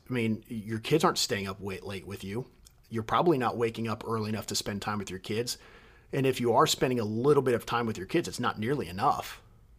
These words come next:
So what I'm trying to say is that you invest your time, money, and resources into what you value.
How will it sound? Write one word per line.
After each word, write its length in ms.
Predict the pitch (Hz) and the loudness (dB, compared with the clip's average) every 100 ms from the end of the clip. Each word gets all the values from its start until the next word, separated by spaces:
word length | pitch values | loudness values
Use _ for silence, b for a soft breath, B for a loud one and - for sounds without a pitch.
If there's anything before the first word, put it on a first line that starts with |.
| - | -16
So 360 | - 143 123 107 - | -2 2 2 2 -8
what 240 | - 127 156 | -2 2 4
I'm 260 | 147 135 | 2 0
trying 300 | 110 151 147 | 0 2 2
to 100 | 143 | 0
say 380 | 117 139 127 110 | 0 2 2 2
is 140 | 101 | -2
that 300 | 104 110 110 b b b b b b - | -2 -4 -4 b b b b b b -12
you 260 | 107 143 | 0 4
invest 440 | 185 117 131 143 - | 6 6 2 2 2
your 220 | 139 110 | 2 2
time, 380 | - - 139 147 | 0 2 2 2
money, 240 | 135 143 | 2 0
and 120 | 131 | 0
resources 600 | 110 120 - 117 107 101 | 0 -2 0 0 0 -4
into 300 | - 120 113 | -6 -8 -6
what 260 | 107 107 110 | -4 -2 -2
you 120 | 113 | -4
value. 560 | 98 98 104 92 78 | -4 -4 -4 -6 -10